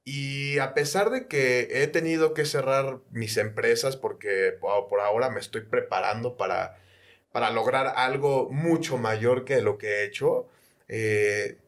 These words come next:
sí hay momentos donde hay angustia, claramente, porque, pues, la vida sigue y el pararte y, y, y el simplemente el salir a dar a, a, a algún lado en tu coche, pues, te estás gastando lana, ¿no? O sea, el,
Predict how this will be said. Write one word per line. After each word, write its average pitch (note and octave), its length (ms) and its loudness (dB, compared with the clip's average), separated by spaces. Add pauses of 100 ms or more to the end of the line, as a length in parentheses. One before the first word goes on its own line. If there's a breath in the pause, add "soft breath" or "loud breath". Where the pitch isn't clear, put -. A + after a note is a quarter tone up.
(320)
sí - 320 0
hay G#3 100 4
momentos C#3+ 540 0
donde G#2 280 0
hay A2 180 2
angustia, A2 600 -2
claramente, G#2 600 -2
porque, G#2 320 -6
pues, G2+ 240 -2
la G2+ 160 -2
vida A#2+ 280 0
sigue A2 380 -2
y G#2+ 100 0
el G2 200 -4
pararte A2 580 0
y, G#2 260 -6 (440 loud breath)
y, G#2+ 240 -2
y A2+ 260 -4
el A2+ 380 2
simplemente C#3 1200 0
el G#2 80 -2
salir B2 380 -4
a C3 60 2
dar C3 320 2 (140)
a, G#2 120 0
a, G#2+ 600 0
a G#2 140 -8 (120)
algún C3+ 440 -2
lado C3 380 0
en G#2+ 140 -4
tu A2+ 120 -8
coche, B2+ 320 2
pues, - 180 -8
te A2+ 60 -2
estás B2 280 -4
gastando A2+ 440 0
lana, A#2+ 380 0
¿no? A2 140 -4
O B2 60 -4
sea, A#2 160 -4
el, G#2+ 220 -2